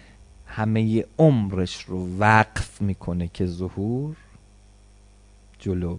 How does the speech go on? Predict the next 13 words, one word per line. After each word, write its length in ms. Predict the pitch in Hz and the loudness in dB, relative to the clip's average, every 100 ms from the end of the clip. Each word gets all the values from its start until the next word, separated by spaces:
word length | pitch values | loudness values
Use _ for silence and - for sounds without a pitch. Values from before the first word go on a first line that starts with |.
| - | -12
بیفت. 580 | - - - - - - - - - - - - - - - - - - - _ - - - - - - - - - - - - - - - - - - - 101 | -20 -20 -20 -20 -20 -20 -20 -20 -20 -20 -20 -20 -20 -20 -20 -20 -20 -20 -20 _ -20 -20 -20 -20 -20 -20 -20 -20 -20 -20 -20 -20 -20 -20 -20 -20 -20 -20 -10 -4
نه 100 | 104 | -2
خیر، 220 | 131 127 | 0 0
تازه 300 | 104 95 113 | 0 -2 0
لم 240 | 113 95 | 2 0
یکن 240 | 92 - 92 | -2 -4 -4
شیئاً 320 | - 90 98 | -4 -2 -2
مذکورا 540 | 92 92 - - 104 | -2 -2 -6 -4 -2
مذکوره. 680 | 120 92 90 - 113 82 - - - - - - - - - - - _ - - - | 0 -2 -4 -8 -8 -8 -12 -20 -20 -20 -20 -20 -20 -20 -20 -20 -20 _ -20 -20 -16
بله، 280 | 90 92 98 | -10 -6 -6
خیلی 340 | - 120 135 95 | 2 4 6 2
هم 160 | 90 | -2
جلوتر، 380 | 85 87 - | -4 -8 -10